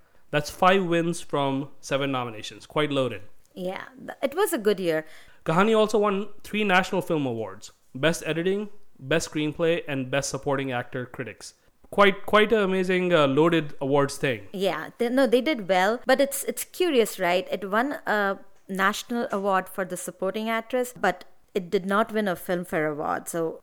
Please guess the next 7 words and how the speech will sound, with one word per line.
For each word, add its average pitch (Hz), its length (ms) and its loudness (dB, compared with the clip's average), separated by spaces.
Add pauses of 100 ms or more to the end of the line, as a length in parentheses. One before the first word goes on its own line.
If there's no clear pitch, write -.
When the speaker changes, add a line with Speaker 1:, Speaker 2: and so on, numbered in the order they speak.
Speaker 2:
Nawazuddin 262 600 0
Siddiqui 175 520 -10
had 151 340 -10
packed 170 340 -4
performance 156 560 -6
too. - 200 -10
So - 300 -10